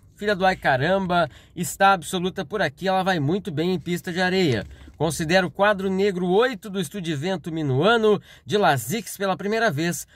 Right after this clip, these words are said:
o seu maior rival. Sete e oito. Possibilidades ainda eu vejo em Libórios, número cinco, pensionista do Luiz Felipe Fernandes.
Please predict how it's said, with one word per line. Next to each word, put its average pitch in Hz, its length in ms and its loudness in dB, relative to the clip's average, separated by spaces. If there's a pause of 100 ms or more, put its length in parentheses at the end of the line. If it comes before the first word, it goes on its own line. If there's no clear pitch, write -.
(120)
o 190 100 -2
seu 175 260 -2
maior 180 220 2
rival. 175 480 4 (260)
Sete 147 680 -4
e 185 180 -2
oito. 170 500 2 (120)
Possibilidades 208 1040 0
ainda 214 220 0
eu 202 140 0
vejo 180 440 -2 (240)
em 208 320 2
Libórios, 190 800 2
número 233 300 -6
cinco, 160 580 -6 (280)
pensionista 185 600 2
do 175 80 -6
Luiz 156 320 -2
Felipe 143 300 -4
Fernandes. 165 680 0